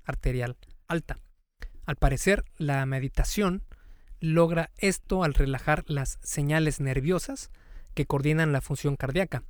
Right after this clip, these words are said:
la tensión en los vasos sanguíneos y la respuesta de luchar o huir, que incrementa la alerta en situaciones estresantes.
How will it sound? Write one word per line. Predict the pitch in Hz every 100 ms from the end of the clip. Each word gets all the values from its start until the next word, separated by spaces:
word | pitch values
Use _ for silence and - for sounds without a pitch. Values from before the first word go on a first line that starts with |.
| - - - - - _
la | - 143
tensión | 143 139 165
en | 160
los | 139
vasos | 139 139 -
sanguíneos | 135 143 170 233 - - - -
y | -
la | 143
respuesta | 131 127 - 147 160
de | 135 127
luchar | 127 - 139
o | 131
huir, | 185 196 - - - -
que | - 139
incrementa | 131 147 156 160 160
la | 139 131
alerta | - 139 143 139 139
en |
situaciones | 127 135 127 135 131 -
estresantes. | 135 - 131 196 196 -